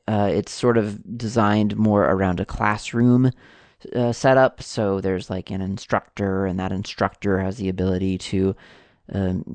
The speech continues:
you know, mute the class or to call on a class member. Uh, students have the ability to raise their hand and, and so on. So it's,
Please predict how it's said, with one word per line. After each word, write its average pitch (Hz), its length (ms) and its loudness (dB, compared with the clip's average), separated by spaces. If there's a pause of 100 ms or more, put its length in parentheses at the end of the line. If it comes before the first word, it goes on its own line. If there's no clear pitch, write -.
you 104 100 -2
know, 101 80 0
mute 123 340 4
the 120 80 2
class 101 640 -2
or 98 320 -4
to 104 200 -4
call 113 300 2
on 113 140 2
a 104 60 -2
class 98 400 -4
member. 92 520 -4 (480)
Uh, 92 260 -4
students 110 500 -2
have 98 200 2
the 95 200 -2
ability 95 460 0
to 123 120 -4
raise 95 320 0
their 110 160 -2
hand 95 600 0
and, 95 360 -2
and 95 200 -6
so - 180 -4
on. - 240 -6 (360)
So 98 380 0 (320)
it's, - 480 -6